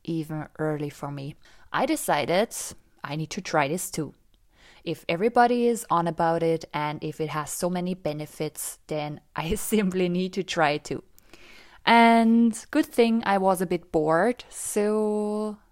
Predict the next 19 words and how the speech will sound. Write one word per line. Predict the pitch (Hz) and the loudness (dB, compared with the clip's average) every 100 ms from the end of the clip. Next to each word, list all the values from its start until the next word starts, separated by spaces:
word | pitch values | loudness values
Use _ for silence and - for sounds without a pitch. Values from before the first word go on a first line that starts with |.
| - | -2
I | 226 | 0
did | 285 302 | 2 4
it. | 175 - _ _ _ 208 | 2 -2 _ _ _ 0
I | 220 220 | 2 4
decided | 220 226 202 202 202 | 2 4 4 4 -2
to | 208 | -2
wake | 196 190 | 0 2
up | 190 185 | 2 2
every | 175 175 | 0 0
day | 170 170 | 0 0
at | - 160 | 0 -2
five | - 180 175 | 0 0 0
A | 160 151 | -2 -4
M. | 143 147 _ _ _ - - - - - _ - | -6 -12 _ _ _ -20 -20 -20 -20 -20 _ -4
And | 220 220 214 214 208 | 0 2 2 0 0
it | 226 - | 0 0
was | 202 202 196 196 202 180 - - - _ | 2 6 6 6 4 -2 -8 -10 -12 _
not | 185 202 196 | 2 4 6
easy. | 180 156 151 165 | 4 -2 -2 -4